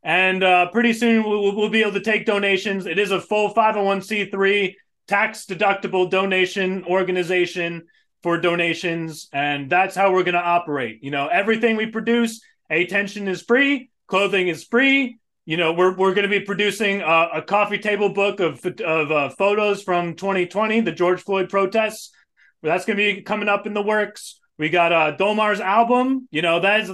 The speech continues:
that's, that's gonna be, you know, a sculpture in marble. So, uh,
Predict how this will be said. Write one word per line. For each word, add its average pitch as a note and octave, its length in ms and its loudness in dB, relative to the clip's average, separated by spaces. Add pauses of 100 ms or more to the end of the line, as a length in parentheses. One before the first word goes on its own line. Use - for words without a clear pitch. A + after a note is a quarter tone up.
that's, A3 400 -2
that's G#3+ 340 0
gonna G#3 240 0
be, G3+ 420 0 (280)
you F3 120 2
know, F3+ 380 4
a F3 80 2
sculpture A3 600 0
in F3+ 120 -2
marble. F3+ 460 0
So, E3 400 0
uh, D#3 500 0